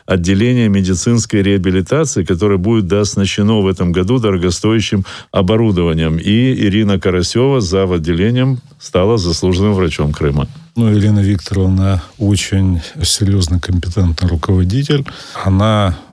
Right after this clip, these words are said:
Speaker 2: э, всегда находилась в отделении медицинской реабилитации. Ну, не секрет, мы в восемьдесят пятом году кардиодиспансер выделился отдельной структурой,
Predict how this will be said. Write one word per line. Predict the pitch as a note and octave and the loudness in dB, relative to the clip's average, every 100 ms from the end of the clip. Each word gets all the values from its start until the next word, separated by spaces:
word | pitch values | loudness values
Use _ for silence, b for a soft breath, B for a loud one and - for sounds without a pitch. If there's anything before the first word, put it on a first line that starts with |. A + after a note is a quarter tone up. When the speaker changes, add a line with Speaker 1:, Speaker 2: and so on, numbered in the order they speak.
| _ - | _ -2
Speaker 2:
э, | F#2+ F2 | 0 0
всегда | D#2 - G2 F#2+ C#3+ | 0 0 0 0 0
находилась | C3+ G2+ - F#2 A#2+ A2 - | 0 -2 -2 -2 0 0 0
в | |
отделении | F#2 E2+ F2+ A2 A2+ | -2 0 0 2 2
медицинской | F#2 E2 - F#2 - F#2+ | 0 0 0 -2 -2 -2
реабилитации. | E2+ E2 E2 D#2+ - - D2 - - B B B | 0 0 0 -2 -4 -8 -6 -6 -6 B B B
Ну, | C3 G#2 G#2+ | 0 2 2
не | G#2+ | 2
секрет, | G2+ A#2 - F2+ E2 - - | 2 -2 -2 -2 -2 -4 -4
мы | G2 G2 F2+ E2+ | 0 2 2 0
в | D#2 | 0
восемьдесят | F#2+ - F2 - | 0 0 -2 -2
пятом | E2+ D#2 E2 D2+ | -4 -2 0 0
году | E2 E2 D2 | 0 0 -2
кардиодиспансер | - D#2+ D#2 D2 - - D#2+ - D2+ | -2 -2 0 -2 -2 -2 -2 0 0
выделился | D2+ D#2 E2 A#2+ B2 - | 0 0 0 0 0 0
отдельной | C3 C3+ B2+ B2 | 0 2 2 0
структурой, | - D3+ - - A#2 G#2+ | -2 -8 -10 -2 0 0